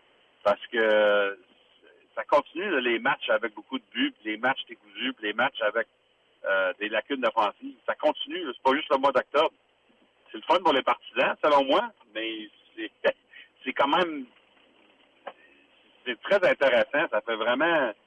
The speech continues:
tu sais, depuis deux mille cinq deux mille six, après le lockout, les, les, les, les changements de règlement,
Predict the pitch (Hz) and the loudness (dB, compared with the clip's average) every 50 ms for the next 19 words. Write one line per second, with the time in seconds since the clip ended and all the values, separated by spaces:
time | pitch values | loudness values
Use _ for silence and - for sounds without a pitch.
0 | _ _ _ _ _ _ _ _ _ _ _ _ _ _ _ _ _ _ _ _ | _ _ _ _ _ _ _ _ _ _ _ _ _ _ _ _ _ _ _ _
1 | - - - 131 - - - _ _ - 135 139 151 160 147 - - 170 175 175 | -6 -2 -2 -2 -4 -6 -10 _ _ 0 0 0 0 0 -2 -2 0 -2 -2 0
2 | 156 156 143 135 120 107 - - 165 165 - 139 120 - - 123 123 117 107 107 | 0 -2 -2 -2 -4 -6 -6 -6 -6 -2 0 0 0 2 0 0 2 2 4 4
3 | 110 107 104 - - 131 147 151 - _ 113 110 107 104 - - 104 104 98 98 | 4 4 2 4 4 4 4 4 2 _ -8 -8 -8 -10 -10 -8 -8 -8 -8 -8
4 | 95 92 98 95 95 95 95 98 98 98 - 120 110 107 - 139 139 123 117 113 | -10 -12 -12 -12 -12 -12 -12 -10 -8 -4 -2 -2 -2 -2 -2 -4 -4 -2 -2 -2
5 | 107 110 104 107 127 135 151 | -2 -2 -2 0 0 -2 -2